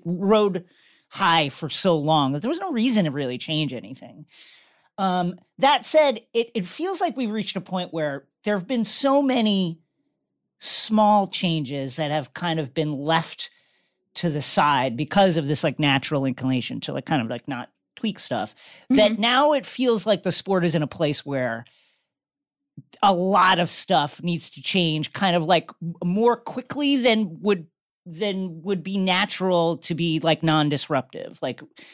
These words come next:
Speaker 1: whether it's various changes to the structure of the sport with, uh, trying to, you know, uh,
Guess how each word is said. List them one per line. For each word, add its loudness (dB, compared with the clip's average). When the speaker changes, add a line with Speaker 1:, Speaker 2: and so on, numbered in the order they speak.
Speaker 1:
whether 2
it's -4
various 0
changes -2
to -6
the -4
structure -4
of -2
the -4
sport -2
with, -12
uh, -8
trying -4
to, -2
you -2
know, -2
uh, 2